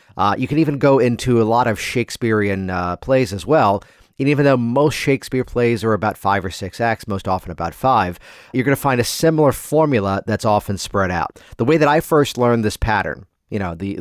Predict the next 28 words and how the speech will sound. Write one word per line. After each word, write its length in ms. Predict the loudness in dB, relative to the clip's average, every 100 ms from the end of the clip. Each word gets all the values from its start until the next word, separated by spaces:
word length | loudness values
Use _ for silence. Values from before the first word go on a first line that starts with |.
| -2
quote 200 | 0 0
from, 400 | 0 0 2 2
uh, 140 | 0
Nabokov 560 | 0 -2 -4 -2 -2 -2
is, 220 | -6 -8 -14 _ -4
"The 100 | 0
writer's 300 | 2 0 0
job 240 | 0 0
is 80 | -2
to 80 | -2
get 100 | 0
the 60 |
main 240 | 0 0 0
character 440 | 0 0 0 0
up 140 | -2
a 20 | -6
tree, 460 | -2 2 4 2 -4 -8
and 100 | -4
then 120 | 0
once 240 | 0 0
they 100 | 0
are 80 | 2
up 140 | 2 2
there, 300 | 2 2 -2
throw 240 | -2 0
rocks 360 | 2 2 0 -6
at 100 | -12
them." 180 | -12